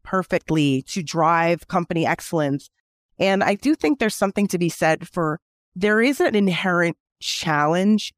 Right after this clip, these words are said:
in fast growth and fast scale without replicating toxic and oppressive systems. It's actually almost impossible to do.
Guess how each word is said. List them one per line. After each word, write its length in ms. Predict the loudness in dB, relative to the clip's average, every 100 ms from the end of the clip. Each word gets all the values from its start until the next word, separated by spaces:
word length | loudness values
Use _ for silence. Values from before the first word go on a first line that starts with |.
| -2
in 400 | 0 2 0 -2 _ _ _ _
fast 560 | 0 2 0 -4 -14 -10
growth 460 | -4 0 -2 -2
and 160 | -4 -2
fast 480 | 0 0 -2 -6 -10
scale 640 | -2 0 2 2 0 -2 _ _ _ _ _
without 360 | -4 0 0 0
replicating 640 | -2 -2 -4 -2 0 0 -2
toxic 460 | -2 -2 -2 -4 -2
and 80 | -4
oppressive 440 | -2 -4 -4 -6
systems. 440 | -4 -6 -4 -6 -2
It's 260 | -4 -4 -10 -2
actually 400 | -2 -2 0 0 2
almost 400 | 0 2 0 -2
impossible 760 | -2 -2 -2 -2 -4 -6 -6 -4
to 120 | -2
do. 320 | 0 -2 -4